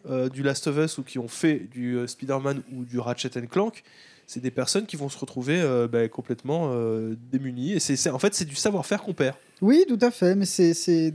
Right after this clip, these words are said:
Speaker 2: c'est pas simplement une fuite des cerveaux à ce stade, hein, c'est juste,
Speaker 1: C'est
Speaker 2: euh,
Speaker 1: même pas une fuite, c'est une disparition.
Speaker 2: c'est une défausse.
Speaker 1: Ouais, c'est une défausse, c'est complètement ça. C'est le, le,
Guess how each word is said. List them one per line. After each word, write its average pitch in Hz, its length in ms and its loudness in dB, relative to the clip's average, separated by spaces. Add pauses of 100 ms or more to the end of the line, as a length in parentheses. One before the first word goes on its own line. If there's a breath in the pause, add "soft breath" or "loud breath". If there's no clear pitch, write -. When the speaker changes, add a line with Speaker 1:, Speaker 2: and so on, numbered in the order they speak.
Speaker 2:
c'est - 200 -6
pas 240 120 4
simplement 185 360 0
une 175 80 2
fuite 165 220 -4
des 160 140 4
cerveaux 175 400 4
à 156 60 4
ce - 140 -6
stade, 151 300 0
hein, 151 160 0
c'est 143 480 -2
juste, 170 400 -2
Speaker 1:
C'est 156 80 2
Speaker 2:
euh, 156 40 2
Speaker 1:
même 180 100 2
pas 226 100 2
une 196 80 0
fuite, 269 220 -2
c'est 151 100 -4
une 143 60 -6
disparition. 196 480 -2
Speaker 2:
c'est 196 40 6
une 196 120 8
défausse. 175 680 4 (240)
Speaker 1:
Ouais, 220 200 0
c'est - 160 0
une 175 60 0
défausse, 190 440 0
c'est 190 80 -6
complètement 208 320 0
ça. 120 260 0
C'est 135 500 2
le, 139 200 2
le, - 180 -6